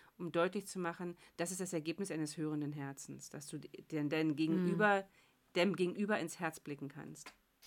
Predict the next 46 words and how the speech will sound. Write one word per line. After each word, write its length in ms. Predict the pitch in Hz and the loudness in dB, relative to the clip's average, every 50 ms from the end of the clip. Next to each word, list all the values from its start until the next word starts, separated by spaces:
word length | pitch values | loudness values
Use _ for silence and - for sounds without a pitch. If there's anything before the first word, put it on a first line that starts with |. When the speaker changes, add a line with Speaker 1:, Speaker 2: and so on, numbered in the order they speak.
| - - - - - - | -14 -14 -14 -12 0 2
Speaker 2:
Und 140 | 214 185 196 | 4 8 8
die 180 | 202 196 165 | 8 8 8
Weisheit, 760 | 202 185 220 269 294 285 - - 190 190 190 226 269 269 - | 8 8 8 8 6 4 4 2 4 4 4 4 2 2 2
also 160 | - 196 185 180 | 4 4 4 4
die 180 | - 208 202 202 | 4 4 6 6
ja 100 | 190 180 | 6 6
von 240 | - - 175 175 | 6 4 4 6
Gott 240 | - 202 208 - - | 6 6 6 6 4
geschenkt 460 | - - - - 170 165 202 214 - | 4 4 4 6 6 4 4 4 4
ist, 320 | 254 285 339 359 - - - | 4 4 4 2 2 2 4
ja, 180 | 165 165 185 180 | 4 6 6 6
Speaker 1:
Ja. 240 | 175 165 165 165 202 269 311 - - - - _ _ _ - - _ _ _ - 185 - - | 6 4 2 0 -2 -2 -4 -6 -12 -18 -20 _ _ _ -20 -20 _ _ _ -14 -12 2 6
Speaker 2:
die 300 | 220 226 247 277 269 269 | 8 8 10 8 6 6
zeigt 480 | - - - 226 202 226 254 - - 214 | 4 6 8 8 8 6 6 2 0 0
wieder, 400 | 214 226 254 240 240 233 - - | 4 6 6 8 8 6 4 4
dass 260 | - - 196 190 - | 4 2 2 4 2
sich 240 | - 190 - - - | 2 2 2 2 2
Liebe 220 | 214 220 214 233 | 2 4 4 4
durchsetzt, 840 | - - 214 220 226 226 - - 165 151 156 - - - - - - | 4 6 6 6 6 4 2 0 0 0 0 0 -2 -2 -4 -2 -2
ne? 240 | 156 156 196 247 269 - _ - | -2 0 0 -2 -4 -6 _ -2
Speaker 1:
Ja. 140 | 190 190 180 160 - | 0 0 0 2 6
Speaker 2:
Weil 140 | 175 180 | 8 10
ja 80 | 196 190 | 10 10
die 120 | 185 185 185 | 10 8 8
liebende 400 | 185 214 247 277 277 262 240 220 | 10 10 10 12 12 12 10 10
Mutter 320 | 196 202 240 233 254 247 226 | 10 8 6 6 4 6 6
sagt, 240 | 233 226 - - | 6 6 6 8
"Stopp", 480 | - - - - 240 220 196 - - - - - - - _ _ _ _ | 8 10 10 12 12 12 12 10 6 0 -8 -8 -10 -14 _ _ _ _
ne? 240 | 185 180 196 233 262 | 2 4 4 4 4
Speaker 1:
Ganz 120 | 170 170 160 | 2 4 8
Speaker 2:
"Dann 140 | 208 233 262 | 8 8 8
Speaker 1:
genau. 100 | 269 262 | 8 4
Speaker 2:
verzichte 440 | 277 262 - 254 247 233 - - 220 | 2 2 4 2 2 2 4 4 2
ich 200 | 202 190 - 196 | 2 2 0 -2
auf 240 | 175 180 170 - | -2 -2 -2 0
mein 220 | 196 185 170 170 170 | 0 2 2 2 0
Kind, 340 | - 190 175 185 214 208 - | 0 0 2 2 2 2 0
aber 200 | 165 175 175 180 | 0 2 4 4
Hauptsache, 360 | 196 208 - - 214 190 180 | 4 4 4 2 0 2 2
es 60 | 175 | 0
bleibt 240 | - - 170 165 - 165 | 0 -2 -2 0 0 0
am 100 | 165 165 | 0 0
Leben." 480 | 165 160 160 160 165 156 151 156 156 - _ _ _ - | 2 2 2 2 0 0 -2 -4 -6 -10 _ _ _ -6
Speaker 1:
Ganz 140 | 165 156 156 | -4 -2 -2
Speaker 2:
So. 100 | 160 143 | -2 -2
Speaker 1:
genau. 160 | 151 151 | -2 -4